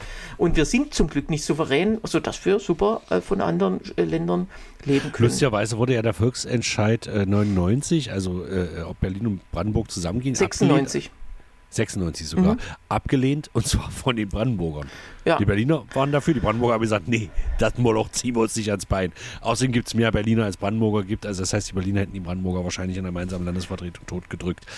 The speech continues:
Speaker 1: Na, was heißt totgedrückt? Man hat ja nicht alle die gleiche Meinung, aber es ist ja, äh, das ist schon bezeichnend gewesen und das ist auch nie wieder angepackt worden, ähm, ähm,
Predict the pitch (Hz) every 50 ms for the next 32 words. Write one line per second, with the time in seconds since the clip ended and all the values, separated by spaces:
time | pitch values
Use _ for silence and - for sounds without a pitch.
0 | - - - - - 139 151 - - - 110 - - 160 170 - 165 - 127 120
1 | - 143 143 135 151 151 - 165 143 143 151 - 135 143 147 147 147 135 139 135
2 | 151 151 156 139 127 123 139 180 208 220 - - 147 156 147 143 - 147 - -
3 | 165 156 - - - - 120 - - - - 143 151 - 190 - - 196 190 190
4 | - - 175 110 - 190 233 220 220 - 185 185 185 196 220 220 247 262 - -
5 | - - - - 170 - 160 - - - 202 175 160 170 170 196 220 220 180 214
6 | 240 208 202 - 151 - - - 147 139 143 170 208 226 - - - - - -
7 | - 160 - - 165 165 165 165 165 165 165 165 - - - 156 156 156 - -
8 | - - -